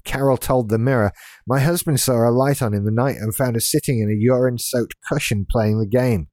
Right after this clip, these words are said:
I found her backside was red raw. She was so hooked to the game she wouldn't even go to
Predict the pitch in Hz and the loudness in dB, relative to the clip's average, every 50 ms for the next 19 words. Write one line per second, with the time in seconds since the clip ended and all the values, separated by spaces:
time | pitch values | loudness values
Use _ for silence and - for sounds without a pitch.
0 | - - 87 107 - - 113 110 113 104 104 90 85 95 120 117 - - - 131 | -10 -4 -2 -2 -2 0 0 0 0 0 0 -2 0 -2 -4 -4 -2 -2 0 2
1 | 123 123 113 120 127 120 120 139 139 139 131 135 147 156 175 151 90 78 _ _ | 2 2 2 2 0 0 2 2 2 2 2 2 2 4 4 2 0 -2 _ _
2 | - - - - _ - - 143 147 143 - - - 156 156 160 143 151 151 - | -20 -20 -20 -20 _ -4 0 2 2 2 2 0 0 2 2 2 2 0 -4 -4
3 | - - 139 113 107 113 127 117 117 123 - - 120 117 127 147 143 147 123 123 | -2 -4 -4 -4 0 0 0 2 2 0 -2 -2 0 0 0 0 0 0 -2 -2
4 | 107 117 110 92 - 131 120 131 - - | -2 -2 -4 -2 -2 0 0 0 -2 -4